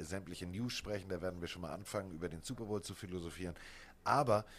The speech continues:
wir werden natürlich in der Offseason, äh, einmal pro Woche, äh, trotzdem weiter eine Pille drehen und wenn's dann losgeht, dass Brady tatsächlich, und darüber werden wir jetzt gleich noch sprechen, äh, in Rente geht, und Rodgers vielleicht auch, dann, äh,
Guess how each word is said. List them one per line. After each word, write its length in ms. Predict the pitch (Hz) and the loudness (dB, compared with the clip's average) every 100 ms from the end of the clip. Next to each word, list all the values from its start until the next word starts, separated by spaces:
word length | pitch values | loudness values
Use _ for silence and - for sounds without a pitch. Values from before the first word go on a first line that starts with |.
| - - - - - - | -14 -14 -14 -16 -16 -4
wir 180 | 98 95 | 2 6
werden 180 | 92 123 | 6 4
natürlich 400 | 123 - 117 110 | 0 0 -2 -2
in 60 | 92 | 0
der 100 | 60 | 2
Offseason, 560 | - - 107 107 123 | 2 0 0 -2 -4
äh, 240 | - 98 90 | 0 2 2
einmal 320 | 80 87 104 | 0 0 0
pro 240 | - 98 80 | 0 -2 -2
Woche, 480 | 85 104 82 82 92 | 0 0 0 0 -2
äh, 20 | |
trotzdem 400 | - 127 - 110 | -2 -2 -2 0
weiter 200 | 85 78 | 0 0
eine 140 | 80 | -4
Pille 260 | - 78 73 | -2 -2 -2
drehen 280 | 62 78 92 | -2 -4 -4
und 220 | 87 - | -6 -2
wenn's 260 | 92 110 - | -2 -2 0
dann 200 | 90 95 | 2 6
losgeht, 680 | 143 190 - 110 76 - - - | 6 4 2 2 0 -2 -8 2
dass 380 | 95 92 - - - | 6 6 4 -4 -2
Brady 380 | 82 85 78 78 | 2 2 2 -2
tatsächlich, 580 | - 71 95 107 80 67 | -2 -2 0 -2 -2 -4
und 100 | 64 | 0
darüber 300 | 78 76 73 | 2 2 2
werden 220 | 87 107 | 2 2
wir 60 | 76 | 0
jetzt 160 | - | 0
gleich 120 | 67 65 | -2 -2
noch 100 | 64 | -4
sprechen, 320 | - 64 85 - - - - - | -4 -6 -6 -10 -12 -12 -10 2
äh, 260 | 80 76 82 | 4 4 0
in 80 | |
Rente 320 | 78 78 76 76 | 0 0 -2 -2
geht, 240 | 78 - - - - - - - - - - - | -2 -2 -10 -20 -20 -20 -20 -20 -18 -18 -18 -2
und 220 | 95 90 - | -2 -2 -4
Rodgers 420 | 73 76 76 69 | 0 0 0 -2
vielleicht 280 | 76 76 87 | 0 0 2
auch, 280 | 131 - - - | 2 2 0 0
dann, 280 | 80 98 101 | 2 0 -2
äh, 220 | 87 | 0